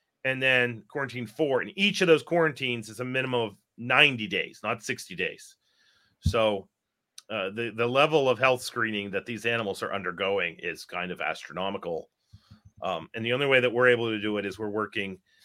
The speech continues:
uh, we finally became, uh, what's called a safe partner with A Z A. So that's Saving Animals from Extinction.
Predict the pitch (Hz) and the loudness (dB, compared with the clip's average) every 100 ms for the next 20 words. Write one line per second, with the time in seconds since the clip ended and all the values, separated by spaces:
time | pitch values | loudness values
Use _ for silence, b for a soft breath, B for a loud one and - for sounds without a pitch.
0 | b - 95 104 107 131 143 147 131 123 | b -2 0 0 4 8 8 8 0 -2
1 | 123 120 117 110 110 _ _ _ _ _ | 6 6 6 0 -6 _ _ _ _ _
2 | _ - 95 95 78 82 - 120 101 - | _ -6 -2 -2 -2 -6 -2 -2 -2 2
3 | 127 131 - 135 139 135 143 127 117 120 | 4 4 0 2 2 2 0 0 0 -2
4 | 117 117 113 127 147 104 - - 98 92 | -2 0 4 4 2 -8 -12 -6 -4 -4
5 | 101 104 - 113 107 107 113 110 - 110 | -4 -8 -2 -2 0 -2 -2 -4 -4 -8
6 | 104 - 123 131 147 | -8 -6 -6 -2 -4